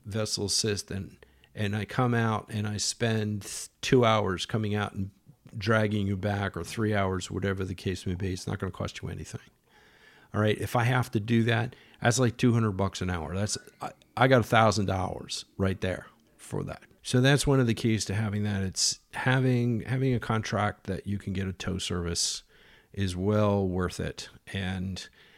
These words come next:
you know, a lot of these guys that work these Vessel Assist boats, um, and tow boats got a lot of skills, and they can help you,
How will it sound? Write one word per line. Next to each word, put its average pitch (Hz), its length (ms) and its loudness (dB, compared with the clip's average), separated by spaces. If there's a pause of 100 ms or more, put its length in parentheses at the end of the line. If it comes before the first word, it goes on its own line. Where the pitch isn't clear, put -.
(300)
you 143 100 0
know, 147 120 4
a - 20 6
lot 156 240 6
of 170 80 4
these 165 160 4
guys 147 220 4
that 131 100 0
work 135 220 2
these 123 180 2
Vessel 120 260 0
Assist - 340 0
boats, - 600 -2 (120)
um, 98 760 -8 (160)
and 101 160 -4
tow 110 240 -2
boats 104 400 -2
got 107 180 -4
a 104 40 0
lot 104 140 4
of 104 80 -2
skills, - 600 -2 (640)
and 101 460 -2
they 113 100 2
can 110 160 -2
help 120 260 -2
you, 113 520 2